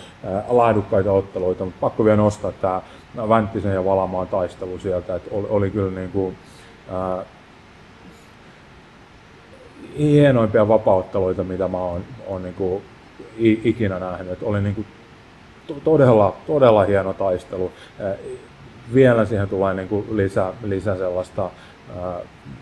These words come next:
jännitysmomenttia siitä, että jonkun verran, ää, no ei nyt voi sanoa, että mun ansiota mikään, mikään Johanin menestyksestä olisi, mutta vähän pyörinyt siinä takapiruna ja jotain, jotain niinku vanhan miehen neuvoja Johanille antanut. Ja, ja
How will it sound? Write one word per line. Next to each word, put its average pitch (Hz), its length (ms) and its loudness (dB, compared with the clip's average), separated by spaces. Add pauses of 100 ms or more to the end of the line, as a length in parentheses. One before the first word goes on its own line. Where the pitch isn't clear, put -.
(240)
jännitysmomenttia 95 1000 -2
siitä, 92 320 -2
että 92 180 -6
jonkun 92 300 -4
verran, 92 340 -4 (640)
ää, 90 200 -10 (1040)
no 95 120 -2
ei 90 160 -2
nyt 87 160 -10
voi 95 100 -2
sanoa, 98 160 -4
että 95 120 -4
mun 95 280 -6
ansiota 107 420 2
mikään, 101 440 0
mikään 101 300 -2
Johanin 98 340 0
menestyksestä 101 680 -2
olisi, 98 240 0
mutta 120 200 -4
vähän 127 200 0
pyörinyt 110 380 2
siinä 101 240 -4
takapiruna 95 680 -4 (300)
ja 95 220 -6
jotain, 92 480 -4
jotain 90 280 -6
niinku 90 180 -8
vanhan 90 220 -6
miehen 90 240 -8
neuvoja 90 380 -6
Johanille 90 460 -6
antanut. 90 480 -10 (340)
Ja, 90 120 -8 (200)
ja 101 140 -10